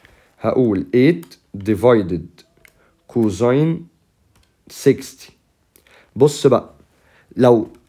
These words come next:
هنكتب eight divided كوزين سكستي. مستر، أنا بعملها بالكالكوليتور بتطلع لي ماس ايرور.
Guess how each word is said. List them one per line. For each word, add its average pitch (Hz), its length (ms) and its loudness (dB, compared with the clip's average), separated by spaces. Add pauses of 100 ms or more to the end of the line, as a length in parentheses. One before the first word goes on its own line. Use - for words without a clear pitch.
(720)
هنكتب 117 400 -4
eight 127 380 0
divided 101 600 -2
كوزين 101 580 -2
سكستي. - 580 -6 (1300)
مستر، 170 400 2
أنا 147 80 2
بعملها 131 340 2
بالكالكوليتور 135 720 -2
بتطلع 135 440 0
لي 135 140 0
ماس 135 360 -2
ايرور. 101 420 0